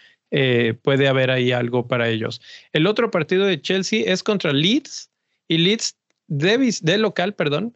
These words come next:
tiene un, un puntaje en X G en contra, es casi idéntico que el de Wolves. Entonces, si pensamos que de un lado pueden caer goles, pues también en el partido contra Leeds pueden caer.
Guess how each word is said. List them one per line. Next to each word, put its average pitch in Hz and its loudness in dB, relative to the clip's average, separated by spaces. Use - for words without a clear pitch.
tiene 180 2
un, 180 2
un 160 0
puntaje 175 0
en 151 2
X 151 -2
G 156 2
en 147 2
contra, 147 0
es 156 0
casi 170 0
idéntico 156 2
que 151 0
el 127 0
de 120 0
Wolves. 131 -2
Entonces, 143 0
si 131 -2
pensamos 160 0
que 156 -2
de 151 2
un 156 0
lado 151 0
pueden 151 0
caer 143 2
goles, 175 2
pues 120 -2
también 131 0
en 131 -2
el 123 0
partido 131 0
contra 123 0
Leeds 127 0
pueden 123 0
caer. 127 -2